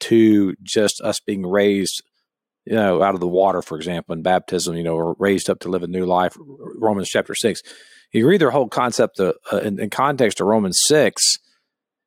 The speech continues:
it's, it's a, it's an ongoing thing so that we may live a new life.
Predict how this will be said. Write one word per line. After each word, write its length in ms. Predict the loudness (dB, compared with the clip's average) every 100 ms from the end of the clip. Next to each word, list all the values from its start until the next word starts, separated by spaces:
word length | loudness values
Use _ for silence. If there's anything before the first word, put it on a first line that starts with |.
| _
it's, 440 | 0 2 2 0 -2 -2
it's 180 | 0 0
a, 140 | 0 0
it's 160 | 0
an 100 | 0
ongoing 680 | 2 2 2 2 4 4 2
thing 340 | 0 0 2
so 260 | 0 2 4
that 320 | 4 2 2
we 180 | 2 4
may 200 | 4 4
live 240 | 4 4
a 40 | 2
new 160 | 4
life. 420 | 4 2 0 -8